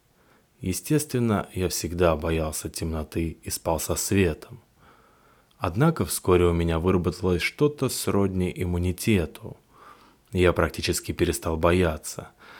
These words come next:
Самый ужасный, кровавый, мистический фильм ужасов, который заставлял плакать от страха самых крепких сердцем людей, не вызывал у меня никаких эмоций. Потихоньку страх темноты тоже пропадал.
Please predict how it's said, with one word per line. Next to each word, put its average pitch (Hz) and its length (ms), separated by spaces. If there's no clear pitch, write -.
Самый 92 340
ужасный, 85 640
кровавый, 87 720
мистический 101 800
фильм 101 340
ужасов, 92 540
который 90 320
заставлял 85 480
плакать 87 540
от 80 80
страха 82 380
самых 82 420
крепких - 500
сердцем 85 460
людей, 87 480
не 95 140
вызывал 107 400
у 101 40
меня 95 380
никаких 87 800
эмоций. 82 800
Потихоньку 139 560
страх - 400
темноты 87 420
тоже 85 420
пропадал. 80 840